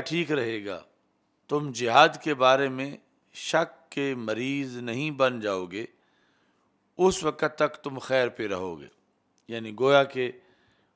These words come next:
یہ امت چونکہ امت جہاد ہے تو جہاد سے منسلک رہے گی تو اس کی شان بھی برقرار رہے گی اور اس کو خیر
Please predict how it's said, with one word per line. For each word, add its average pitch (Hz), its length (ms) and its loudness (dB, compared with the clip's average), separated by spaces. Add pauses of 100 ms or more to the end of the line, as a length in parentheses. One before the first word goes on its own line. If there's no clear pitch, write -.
(220)
یہ 147 120 -2
امت 151 440 0
چونکہ 151 240 -4
امت 147 380 0 (120)
جہاد 107 440 4
ہے 113 220 -2 (800)
تو - 140 -10
جہاد 113 460 6
سے 139 380 -2
منسلک 135 600 -4
رہے 139 240 2
گی 143 140 -2
تو 139 120 -12
اس 135 240 -4
کی 131 220 -8 (680)
شان 151 400 4
بھی 151 100 0
برقرار 143 520 4
رہے 123 280 0
گی 113 140 -8 (640)
اور 127 360 6 (680)
اس 147 260 0
کو 123 240 -2 (960)
خیر 160 640 6